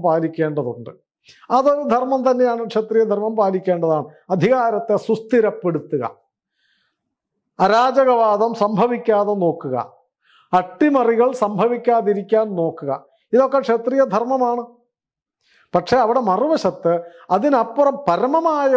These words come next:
ഒരു ധർമ്മം, എല്ലാ ധർമ്മത്തെയും കൂടി നോക്കുമ്പോൾ ഏതാണ് വലുത് എന്ന് നോക്കിയിട്ട് ആ പരമമായ ധർമ്മത്തെ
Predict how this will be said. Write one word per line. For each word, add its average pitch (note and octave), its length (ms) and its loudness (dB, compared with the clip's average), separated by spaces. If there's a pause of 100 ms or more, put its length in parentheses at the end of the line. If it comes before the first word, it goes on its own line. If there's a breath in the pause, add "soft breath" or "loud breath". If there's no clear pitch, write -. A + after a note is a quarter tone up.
(120)
ഒരു A3+ 180 0
ധർമ്മം, C#3+ 320 -4 (160)
എല്ലാ G3 260 2 (200)
ധർമ്മത്തെയും C4 720 0
കൂടി A3+ 260 -4
നോക്കുമ്പോൾ G3+ 500 0 (540 loud breath)
ഏതാണ് A3+ 500 2
വലുത് G#3+ 340 2 (200)
എന്ന് G3+ 180 -2 (100)
നോക്കിയിട്ട് G3+ 640 0 (480 loud breath)
ആ E3+ 40 2 (140)
പരമമായ A#3 800 2 (220)
ധർമ്മത്തെ G3 600 -2